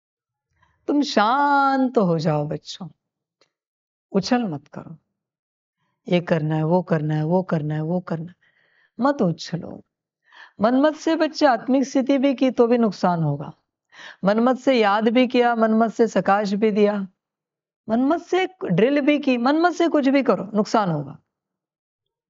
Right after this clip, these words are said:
मनमत से परमात्मा वाणी भी सुनो, मुरली भी पढ़ो,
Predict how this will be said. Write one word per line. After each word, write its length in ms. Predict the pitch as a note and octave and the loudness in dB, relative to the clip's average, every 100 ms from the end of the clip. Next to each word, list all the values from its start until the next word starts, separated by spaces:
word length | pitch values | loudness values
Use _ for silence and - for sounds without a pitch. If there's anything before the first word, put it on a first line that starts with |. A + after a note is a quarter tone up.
| _ _ _ _ _ - - - | _ _ _ _ _ -20 -20 -4
मनमत 340 | F#3+ A#3 C4 D4 | 0 2 2 2
से 140 | D4+ | 2
परमात्मा 500 | D4 B3+ C4 C4+ C#4+ | 2 2 2 2 2
वाणी 220 | C4+ C4 | 4 2
भी 140 | B3+ C4 | 2 2
सुनो, 260 | C4 A3+ A#3+ - _ _ - | 2 0 -2 -6 _ _ 0
मुरली 240 | G3+ A3+ | 2 4
भी 120 | A#3 A#3 | 4 2
पढ़ो, 260 | G#3 F#3+ | 2 0